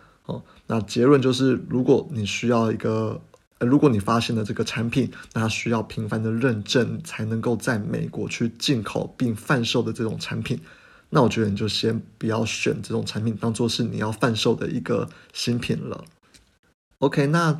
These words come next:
第二个概念型标准就是是否能够做出差异性。那我觉得这是个非常非常重要的一个点。啊，如果说有两个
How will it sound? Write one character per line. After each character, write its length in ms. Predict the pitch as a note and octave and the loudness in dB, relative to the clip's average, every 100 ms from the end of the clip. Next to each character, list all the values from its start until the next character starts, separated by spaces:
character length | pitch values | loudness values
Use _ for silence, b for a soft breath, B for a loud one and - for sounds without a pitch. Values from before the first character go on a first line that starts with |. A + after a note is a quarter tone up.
| - | -2
第 180 | F#3 E3 | 0 4
二 220 | E3 D3+ | 6 6
个 160 | B2 A#2+ | 6 4
概 180 | C#3 | 2
念 160 | C3 B2 | 2 0
型 240 | A2+ A#2 | 0 0
标 180 | A2+ B2+ | 0 0
准 220 | B2+ A#2 | 2 -2
就 100 | - | 0
是 80 | A#2+ | -2
是 320 | A#2+ - E3 | 0 2 2
否 140 | C3 A2 | 2 0
能 180 | G2+ G#2+ | -2 -2
够 160 | B2+ | -4
做 280 | A#2 - B2+ | -2 0 0
出 240 | A#2 B2+ | 0 -2
差 280 | B2 - A#2+ | -2 -2 -2
异 140 | B2 A2 | 0 -2
性。 320 | - B2+ - B B B B B B - | -2 -4 -4 B B B B B B 0
那 100 | F3+ | 2
我 260 | A2+ - - _ | 2 0 -10 _
觉 160 | - A#2 | 0 2
得 120 | B2 | 4
这 140 | B2+ C#3 | 4 0
是 180 | - | 0
个 160 | B2 A#2 | 2 2
非 200 | A2 D3+ | 4 4
常 120 | C3+ | 4
非 80 | A#2 | 0
常 160 | A2+ G#2 | -2 -2
重 200 | - A#2+ | -2 0
要 120 | A2+ | 0
的 180 | - A2 | -2 -4
一 160 | - - | -6 -4
个 320 | A2+ A2 A1 - | -2 -2 -4 -4
点。 220 | - - b b b b | -6 -6 b b b b
啊， 120 | - A2 | -6 0
如 160 | B2+ | 4
果 100 | D3 | 4
说 200 | B2 C3+ | 4 4
有 120 | B2+ | 4
两 240 | B2 A#2+ G2+ | 4 2 0
个 120 | G#2+ | -4